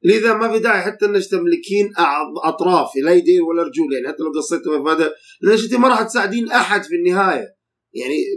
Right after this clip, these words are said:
مساعدتش اللي نبيه عقلش بس. فجاه روبن وهي تنجلد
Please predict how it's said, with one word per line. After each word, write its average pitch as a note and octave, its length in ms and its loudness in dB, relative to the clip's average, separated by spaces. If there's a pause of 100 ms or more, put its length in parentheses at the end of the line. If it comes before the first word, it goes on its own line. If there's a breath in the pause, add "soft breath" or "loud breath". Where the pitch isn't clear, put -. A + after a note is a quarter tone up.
(180)
مساعدتش F3+ 460 0
اللي F#3 240 4
نبيه F#3+ 180 2
عقلش D#3 480 -4
بس. - 380 -6
فجاه A3 380 2
روبن G3+ 320 2
وهي F#3+ 120 4
تنجلد G3+ 520 2